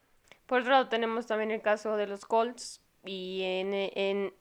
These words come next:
la situación en la que estaban, la preocupación más grande era que su quarterback novato Anthony Richardson no pudiera protegerse, no supiera cómo protegerse, y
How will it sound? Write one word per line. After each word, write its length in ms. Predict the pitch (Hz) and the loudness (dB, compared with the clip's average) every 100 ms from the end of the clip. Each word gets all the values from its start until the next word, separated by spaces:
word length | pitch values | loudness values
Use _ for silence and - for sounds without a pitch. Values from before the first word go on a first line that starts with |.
| - | -4
la 180 | 214 196 | -2 -2
situación 720 | 202 202 196 196 220 214 214 | -4 -2 -2 0 -2 -4 -6
en 160 | 202 202 | -4 -4
la 120 | 202 | -4
que 80 | 208 | -6
estaban, 460 | 208 220 214 214 | -2 2 4 2
la 160 | 202 185 | 0 -2
preocupación 500 | 202 185 185 185 202 | -4 -4 -2 -2 0
más 240 | 196 196 | 2 2
grande 440 | 208 208 208 202 202 | 4 4 4 2 2
era 300 | 196 196 196 | 2 4 4
que 220 | 196 185 - - - | 0 -2 -4 -16 -10
su 180 | - 208 | -8 0
quarterback 560 | 214 208 202 202 - - _ - | 6 8 10 8 4 -14 _ 0
novato 500 | 208 202 202 208 185 | 4 6 6 4 4
Anthony 440 | 196 202 196 190 | 4 2 0 -2
Richardson 720 | 196 196 196 196 196 185 190 | -4 -2 -2 0 -2 0 0
no 340 | 196 202 196 - | 2 2 2 -2
pudiera 380 | 196 202 196 190 | -2 2 2 2
protegerse, 800 | 196 196 196 220 208 202 196 294 - - _ - | -2 -4 0 0 2 2 2 0 -8 -20 _ -6
no 140 | 196 | -4
supiera 520 | 202 190 240 247 233 | -4 -4 4 8 8
cómo 220 | 226 214 | 8 2
protegerse, 800 | 208 202 196 196 214 208 202 208 - - - _ | 2 -4 -4 -4 -6 -2 0 0 0 -12 -20 _
y 600 | - 196 202 196 196 - | -10 -6 -6 -4 -6 -8